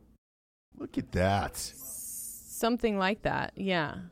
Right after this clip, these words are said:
Speaker 1: Oh, man.
Speaker 2: Oh, and that's, that's a
Speaker 1: Boom.
Speaker 2: side by side of the
Speaker 1: Look at that.
Speaker 2: toad, and they look
Speaker 1: That
Speaker 2: a
Speaker 1: guy
Speaker 2: lot alike.
Speaker 1: fucking parties, dude.
Speaker 2: They look a lot alike.
Speaker 1: He parties, and I'm in it. I, that, like, that's a guy I'd hang with in Vegas.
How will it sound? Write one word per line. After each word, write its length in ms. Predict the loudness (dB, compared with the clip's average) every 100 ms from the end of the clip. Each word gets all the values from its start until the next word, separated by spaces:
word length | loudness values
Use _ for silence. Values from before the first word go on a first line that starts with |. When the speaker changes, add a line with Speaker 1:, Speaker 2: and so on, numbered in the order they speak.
| -18 _ _ -20 _ -8
Speaker 1:
Oh, 760 | -2 0 2 2 0 0 -2
man. 500 | -2 0 2 4 6 8
Speaker 2:
Oh, 420 | 8 8 8 6
and 140 | 6
that's, 360 | 6 6 4 2
that's 260 | 8 8 8
a 60 | 6
Speaker 1:
Boom. 140 | 12
Speaker 2:
side 400 | 12 12 12 12
by 220 | 10 10
side 540 | 6 6 10 10 10 6
of 180 | 4
the 80 | 6
Speaker 1:
Look 280 | 10 12 12
at 300 | 12 10 10
that. 180 | 12 12
Speaker 2:
toad, 120 | 10
and 200 | 6 8
they 100 | 6
look 280 | 8 6 8
Speaker 1:
That 180 | 8 8
Speaker 2:
a 20 |
Speaker 1:
guy 140 | 10
Speaker 2:
lot 360 | 10 12 12 12
alike. 500 | 8 10 8 6 4
Speaker 1:
fucking 400 | 4 4 2 -2
parties, 760 | -6 0 4 6 6 2 -2 -4
dude. 180 | 0 6
Speaker 2:
They 220 | 8 8
look 300 | 8 6 4
a 60 |
lot 540 | 2 2 6 8 10 8
alike. 400 | 8 6 4 6
Speaker 1:
He 120 | 6
parties, 680 | 4 2 4 4 2 -6 -10 _ _ _ -6
and 120 | 2
I'm 220 | 2 2 0
in 160 | 2 4
it. 300 | 2 -2 -12 -16 -20 -2 6
I, 120 | 8
that, 220 | 8 8
like, 140 | 8 6
that's 200 | 6 6
a 60 |
guy 240 | 8 10 10
I'd 80 |
hang 200 | 8 6
with 140 | 4 4
in 80 | 2
Vegas. 420 | 4 4 0